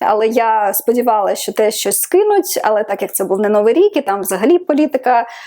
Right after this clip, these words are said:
в салоні така, що у них єдина ціна для всіх,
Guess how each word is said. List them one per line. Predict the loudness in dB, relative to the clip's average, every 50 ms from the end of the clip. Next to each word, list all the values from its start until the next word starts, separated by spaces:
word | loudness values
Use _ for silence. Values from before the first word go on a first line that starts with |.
| -12 -8
в | -6 -4
салоні | -2 0 2 2 2 2 2 0 -2
така, | -4 -2 -2 -2 -2 -2
що | -2 -4 -2 0 0
у | 0 0
них | 0 -2 -2 2 2
єдина | 2 2 2 2 0 0 0 -4 -4
ціна | -4 -4 -4 -2 0 0 2 0 0 -2 -2
для | -2 0 0 0 -2 -2 -4
всіх, | -4 -4 -2 0 0 0 0 0 -4 -12